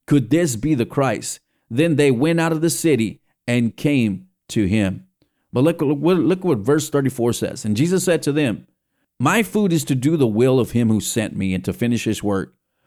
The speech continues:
Do you not say that there are still four months and then comes the harvest? Behold, I say to you, lift up your eyes and look at the fields, for they are already white with, for harvest. And he who reaps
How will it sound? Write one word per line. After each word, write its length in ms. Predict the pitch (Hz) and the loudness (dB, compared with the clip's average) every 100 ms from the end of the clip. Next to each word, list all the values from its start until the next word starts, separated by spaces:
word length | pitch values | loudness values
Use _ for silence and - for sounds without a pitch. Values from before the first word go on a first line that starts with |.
| _ _ | _ _
Do 100 | 117 | -2
you 220 | 165 254 285 | 2 2 2
not 220 | 240 151 | 2 -2
say 260 | - 175 | 0 2
that 200 | 170 135 | 2 2
there 120 | 147 143 | 2 0
are 60 | |
still 260 | 135 - 151 | 0 0 0
four 300 | 139 147 143 | 0 0 2
months 500 | 127 143 113 - - - | 4 2 0 -8 -12 -4
and 160 | 120 | 0
then 160 | 135 147 | 2 0
comes 280 | 143 147 107 | 0 0 0
the 100 | 98 | 0
harvest? 480 | 123 135 156 - _ _ _ _ | 0 0 -2 -6 _ _ _ _
Behold, 420 | - 117 127 185 165 | -4 -2 2 2 2
I 120 | 135 | 0
say 280 | 135 170 180 | -2 -2 -2
to 140 | 160 | -2
you, 280 | 160 156 107 | 2 2 4
lift 300 | 104 185 185 | 2 0 0
up 180 | 196 147 | -2 0
your 200 | 143 135 | 2 2
eyes 420 | 160 180 180 - _ _ | 2 0 -2 -6 _ _
and 180 | 113 123 | 0 2
look 180 | 175 180 | 2 0
at 140 | 151 | -2
the 80 | 170 | -4
fields, 600 | - 147 117 95 95 - _ _ | 0 2 2 2 -4 -12 _ _
for 180 | 123 127 | 2 4
they 160 | 139 175 | 4 4
are 240 | 139 127 - | 4 0 0
already 580 | 117 117 107 180 202 185 | 0 0 2 2 4 0
white 480 | 139 143 170 - | 0 -2 -2 -2
with, 140 | 123 117 | -2 -2
for 220 | - 110 | 0 -2
harvest. 560 | 104 123 90 - - - _ _ - | 0 -2 -2 -6 -12 -14 _ _ -6
And 140 | 117 | 0
he 140 | 110 220 | 2 4
who 200 | 208 131 | 4 4
reaps 420 | 151 214 175 - | 2 2 -2 -8